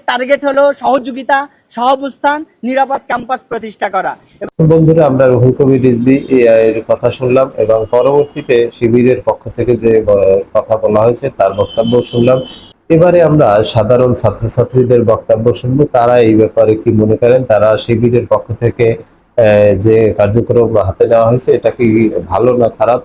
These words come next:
Speaker 2: চলুন আমরা সাধারণ শিক্ষার্থীরা এই ব্যাপারে কি বলেন তাদের মুখ থেকে পুরো বিষয়টি শুনে আসি।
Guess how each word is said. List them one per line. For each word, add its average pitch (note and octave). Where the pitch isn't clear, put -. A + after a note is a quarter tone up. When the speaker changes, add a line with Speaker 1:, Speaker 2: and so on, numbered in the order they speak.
Speaker 2:
চলুন A2
আমরা G#2
সাধারণ A#2
শিক্ষার্থীরা -
এই A2
ব্যাপারে G#2+
কি -
বলেন B2
তাদের A#2+
মুখ A2
থেকে G#2+
পুরো G#2+
বিষয়টি G2
শুনে F2+
আসি। -